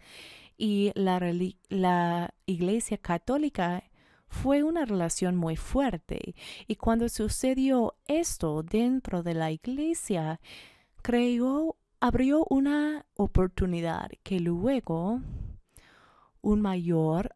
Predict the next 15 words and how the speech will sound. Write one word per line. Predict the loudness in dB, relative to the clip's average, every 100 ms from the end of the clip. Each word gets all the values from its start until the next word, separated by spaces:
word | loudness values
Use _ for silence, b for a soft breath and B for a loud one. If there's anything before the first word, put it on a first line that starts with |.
| _
apoyanar | -2 0 0 0 0 0 0 -2 -6 -8
real | -4 -2 0 -2 -2 -4 B B B B -20 _ _ _ _ _ _ _ _ _ _ _ -6
aprovechó | -2 2 2 0 -2 0 0 2
de | 0 0 0 0 -2
esta | -2 -2
oportunidad | -2 2 2 2 -4 -2 -2 -4 -4 -8 -4
para | -2 0 -2 -2
hablar | -4 -6 -4 -4 -2 -2 -4 -6
de | -2 0
los | 2 0 -2
problemas | -2 0 0 -2 -2 -2 -4
relacionados | -6 -4 -6 -4 -2 -2 -2 -4 -6
con | -6 -6 -4
derechos | -6 -4 -6 -4 -6 -6
territoriales | -4 -2 0 -2 -4 -4 -2 -2 -2 -2 -4 -6